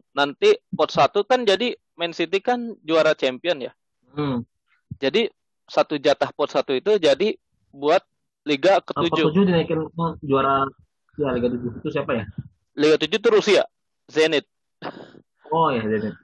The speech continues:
Speaker 2: Ya udah, nggak, nggak apa-apa. Ya kan dua-dua,
Speaker 1: Jadi
Speaker 2: ya kan, ya kalau dari perspektif M U kan nggak masalah karena nggak mungkin ketemu juga.
Speaker 1: Ya,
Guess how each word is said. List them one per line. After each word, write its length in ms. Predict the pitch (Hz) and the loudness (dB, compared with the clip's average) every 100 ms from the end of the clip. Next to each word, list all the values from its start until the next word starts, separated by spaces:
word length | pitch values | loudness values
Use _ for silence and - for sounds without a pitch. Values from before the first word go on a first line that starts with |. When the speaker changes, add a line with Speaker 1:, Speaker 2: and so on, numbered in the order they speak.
| _ _ | _ _
Speaker 2:
Ya 120 | 107 | -6
udah, 180 | 113 113 - | -4 -4 -8
nggak, 260 | 117 120 120 | -8 -8 -6
nggak 140 | 117 | -8
apa-apa. 140 | 107 - - _ _ _ - | -6 -8 -14 _ _ _ -6
Ya 100 | 120 | -4
kan 120 | 175 | 0
dua-dua, 240 | 185 170 | 0 2
Speaker 1:
Jadi 200 | 147 147 254 | 2 2 2
Speaker 2:
ya 100 | 175 | 0
kan, 140 | 208 240 254 - - - | -2 -4 -6 -10 -12 -8
ya 180 | 135 135 139 131 | -4 -2 -4 -6
kalau 220 | - 151 156 | -4 -2 2
dari 220 | 156 160 | 0 0
perspektif 340 | 160 165 165 | -4 -6 -4
M 140 | 156 165 | -4 -2
U 100 | 220 | -2
kan 120 | 233 | -2
nggak 160 | 185 165 | -2 -2
masalah 280 | 170 175 131 | 0 0 -2
karena 200 | 139 185 - | -2 -4 -2
nggak 160 | 139 | 0
mungkin 180 | 156 160 | 0 0
ketemu 220 | 156 175 180 | 0 2 4
juga. 240 | 175 165 165 - _ _ _ _ - - - - - - | 6 4 2 -2 _ _ _ _ -20 -20 -20 -18 -16 -6
Speaker 1:
Ya, 180 | - 135 | 2 6